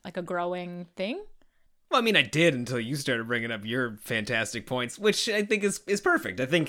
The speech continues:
Speaker 2: maybe the, the Ouija board is what invites it into the house. Uh, and then, yeah, we have, like, this poltergeisty demon thing, um, that is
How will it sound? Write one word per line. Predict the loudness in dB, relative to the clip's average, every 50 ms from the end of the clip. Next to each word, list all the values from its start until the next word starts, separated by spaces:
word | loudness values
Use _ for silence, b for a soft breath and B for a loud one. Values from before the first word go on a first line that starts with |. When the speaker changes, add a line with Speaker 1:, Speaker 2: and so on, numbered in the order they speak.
| 0 2
Speaker 2:
maybe | 4 4 6 6 4
the, | 2 2 0 -2 -2
the | -2 -4 -4
Ouija | -4 -4 -4 -4 -4 -4 -6
board | -4 -4 -4 -4 -4 -4
is | -6 -8 -8
what | -8 -8 -8
invites | -8 -10 -10 -6 -4 -4 -4 -4 -4 -8
it | -10 -12 -10
into | -10 -10 -10 -10
the | -12 -12
house. | -4 0 2 2 2 2 0 -4 -6 -8 -10 -10 b b b b b b -12
Uh, | -10
and | -8 -6 -6 -4 -4 -4
then, | -2 2
yeah, | 4 4 4 4 4
we | 2 0 -2
have, | -2 -2
like, | -2 -4 -4 -4
this | -6 -6 -6 -6 -10
poltergeisty | -12 -12 -10 -10 -10 -8 -8 -6 -6 -6 -6 -6 -8 -8 -8 -8 -6
demon | -2 -2 0 0 -2 -4 -6 -8
thing, | -10 -12 -12 -12 -10 -10 -12 -14 -16 b b b b b b b -14
um, | -12 -10 -10 -8 -10 -10 -10
that | -8 -6 -6 -6
is | -6 -8 -8 -8 -8 -8 -8 -8 -8 -8